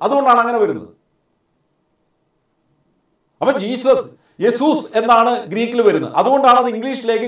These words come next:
ഗ്രീക്കിൽ നിന്ന് translation, ലാറ്റിനിലേക്ക് ജെസൂസ് എന്ന് പറഞ്ഞു, ആ ലാറ്റിനിൽ നിന്ന് അത് ഇംഗ്ലീഷിലേക്ക് വന്നപ്പോൾ ജീസസ് എന്ന് വന്നു. അത്രേ ഉള്ളൂ വ്യത്യാസം. പക്ഷെ അവിടെ ഒന്നും ആ റൂട്ടിൽ യേശു എന്നില്ല. അപ്പോ ഇത് ചുമ്മാ ഈ പുള്ളി ഇങ്ങനെ പറഞ്ഞു വിടുകയാണ്. നമുക്ക്,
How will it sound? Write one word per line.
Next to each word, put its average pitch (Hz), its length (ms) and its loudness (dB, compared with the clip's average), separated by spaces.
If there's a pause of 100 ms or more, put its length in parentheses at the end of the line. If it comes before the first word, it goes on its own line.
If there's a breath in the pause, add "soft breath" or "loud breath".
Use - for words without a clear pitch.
ഗ്രീക്കിൽ 226 320 -6
നിന്ന് 247 240 -6
translation, 208 500 -2 (100)
ലാറ്റിനിലേക്ക് 233 720 0 (180)
ജെസൂസ് 240 520 0
എന്ന് 208 100 -4
പറഞ്ഞു, 185 280 0 (300 loud breath)
ആ 202 60 8 (100)
ലാറ്റിനിൽ 190 320 4
നിന്ന് 240 140 -2
അത് 208 160 0
ഇംഗ്ലീഷിലേക്ക് 220 460 0
വന്നപ്പോൾ 196 300 -2
ജീസസ് 196 340 -4
എന്ന് 143 160 -8
വന്നു. 101 180 -14
അത്രേ 262 200 -2
ഉള്ളൂ 311 180 4
വ്യത്യാസം. 285 400 0 (800)
പക്ഷെ - 140 -2
അവിടെ 208 240 4
ഒന്നും 214 460 2
ആ 185 40 4 (120)
റൂട്ടിൽ 175 240 -6 (140)
യേശു 208 260 -6
എന്നില്ല. 143 640 -8 (840)
അപ്പോ 277 360 2 (160 loud breath)
ഇത് 269 360 -8
ചുമ്മാ 208 640 2 (220)
ഈ 202 240 -8
പുള്ളി 156 200 -4
ഇങ്ങനെ 143 200 -6
പറഞ്ഞു 131 280 -6
വിടുകയാണ്. 101 400 -12 (720)
നമുക്ക്, 208 580 -4